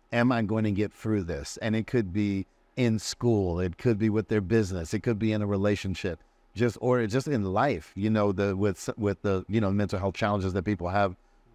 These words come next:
you know, having more than ever that are, you know, on front page. What would you say to someone that, that you use personally to really push through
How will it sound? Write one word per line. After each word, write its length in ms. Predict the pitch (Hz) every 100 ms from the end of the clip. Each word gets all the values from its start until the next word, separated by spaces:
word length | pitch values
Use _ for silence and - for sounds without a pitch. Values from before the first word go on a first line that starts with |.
| - -
you 100 | 117
know, 160 | 113 98
having 340 | 104 101 104
more 160 | 101 101
than 140 | 98
ever 220 | 104 98
that 180 | 95 95
are, 240 | 95 92 101 -
you 120 | 117
know, 100 | 107
on 100 | 101
front 260 | 92 110 98
page. 340 | 113 110 92 - _ -
What 180 | 113 131
would 120 | 123
you 80 | 113
say 220 | - 117
to 100 | 120
someone 520 | - 107 98 95 95
that, 260 | 92 92 87 _ _ _ _ -
that 300 | 95 98 92
you 240 | 110 147
use 440 | 175 107 104 98 -
personally 640 | - 127 - 113 104 98
to 160 | 90 104
really 320 | 95 110 110
push 300 | 95 113 98
through 480 | - 110 110 101